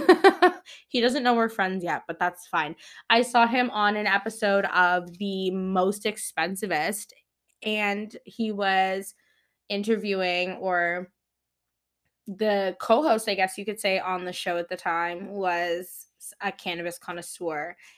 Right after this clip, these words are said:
and he was a chef who did everything infused with cannabis. But it,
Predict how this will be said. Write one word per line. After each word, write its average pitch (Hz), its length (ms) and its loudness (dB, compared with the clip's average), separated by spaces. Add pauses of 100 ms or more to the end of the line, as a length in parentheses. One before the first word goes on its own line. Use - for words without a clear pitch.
(140)
and 170 480 -6 (720)
he - 240 -6
was 185 200 -2
a 220 60 -2
chef 190 440 2
who 196 120 0
did 180 360 -2
everything 190 680 0
infused 190 560 -4
with 180 120 -8
cannabis. - 640 -6 (560)
But 202 180 4
it, - 180 -2